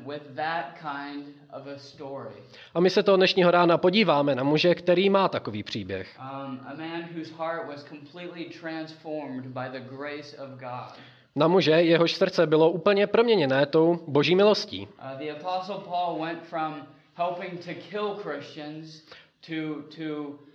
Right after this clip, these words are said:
Speaker 1: preaching, uh, the gospel.
Speaker 2: Apoštol Pavel se změnil z toho muže, který chtěl zabít ty křesťany, na toho, který jim kázal evangelium.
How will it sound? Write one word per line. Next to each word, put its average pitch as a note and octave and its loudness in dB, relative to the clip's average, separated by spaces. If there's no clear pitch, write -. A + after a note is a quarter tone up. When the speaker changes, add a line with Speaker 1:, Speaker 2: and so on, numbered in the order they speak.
Speaker 1:
preaching, D3+ -6
uh, C3+ -14
the D#3 -14
gospel. C#3+ -10
Speaker 2:
Apoštol E3 4
Pavel D#3+ 6
se E3 4
změnil E3+ 6
z - -2
toho D3 4
muže, D3+ 4
který D3+ 2
chtěl C#3+ 4
zabít D3 2
ty F3 4
křesťany, D#3 4
na F3 4
toho, G3 6
který G#3+ 4
jim G3+ 4
kázal G3 6
evangelium. A2 0